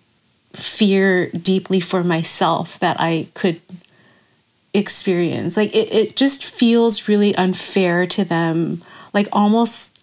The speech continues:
I don't know if it's a survivor's guilt or something, but it, it almost feels like I'm sort of touting, like,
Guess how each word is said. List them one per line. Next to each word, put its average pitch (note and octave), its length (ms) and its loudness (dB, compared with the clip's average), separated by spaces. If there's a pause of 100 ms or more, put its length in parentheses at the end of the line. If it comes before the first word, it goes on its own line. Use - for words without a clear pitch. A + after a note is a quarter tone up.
I A3+ 240 0
don't C4+ 120 4
know C4 80 4
if B3 100 0
it's G3+ 160 0
a F#3 60 2
survivor's F#3+ 640 2
guilt B3 400 0
or B3 60 4
something, B3 480 2
but G#3 200 2
it, G3 220 0
it F#3+ 180 2
almost G#3+ 400 2
feels G3+ 200 0
like G3 120 0
I'm F3 280 0
sort F3+ 220 0
of E3+ 160 -4
touting, F3+ 560 2
like, - 280 -4